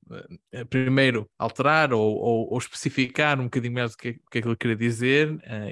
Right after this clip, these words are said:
e depois acabar por pedir, fazer um pedido de, de desculpa. Eh, eu não quero estar aqui a bater, eh, propriamente nos nossos irmãos católicos, mas aquilo que eu queria, eh, referir aqui é que quatrocentos casos,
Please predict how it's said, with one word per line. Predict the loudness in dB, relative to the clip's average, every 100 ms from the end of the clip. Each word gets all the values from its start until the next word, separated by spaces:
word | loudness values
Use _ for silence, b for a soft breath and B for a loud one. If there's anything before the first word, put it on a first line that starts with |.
| -4
e |
depois | -4 0 0 0
acabar | -2 -4 -6
por | -6 -12 -8
pedir, | -4 -2 -4 -6
fazer | -6 -4
um | -4
pedido | -2 -4 -4
de, | -6 -6 -4 -6
de | -6 -6
desculpa. | -8 -10 -14 -12 -16 -18 B B B B B B 0
Eh, | 2 4 2 2
eu | 2
não | 2
quero | 2 0 -2
estar | 0 0
aqui | 0 0
a |
bater, | 0 -2 0 0 0 -2 -8 -8
eh, | -10 -6 -4 -6 -6
propriamente | -8 -4 -2 -2 -4 -8
nos | -6 -4 -4 -4
nossos | -4 -4 -4
irmãos | -4 -4 -4 -10 -16 _ _ _ -6
católicos, | -6 0 0 0 -2 -4
mas | -4 0
aquilo | 0 0
que | 0
eu | -2
queria, | -2 -2 -2 -6 _ B
eh, | -8 -8
referir | -10 -10 -4 0 0 0 -4 -8 -8
aqui | -8 -10 -8 -8 -6
é | -4 -4 -6 -8
que | -2 -2 -2 -4
quatrocentos | -4 -4 -2 -4 -2
casos, | 0 0 0 -4 -8 -10 -20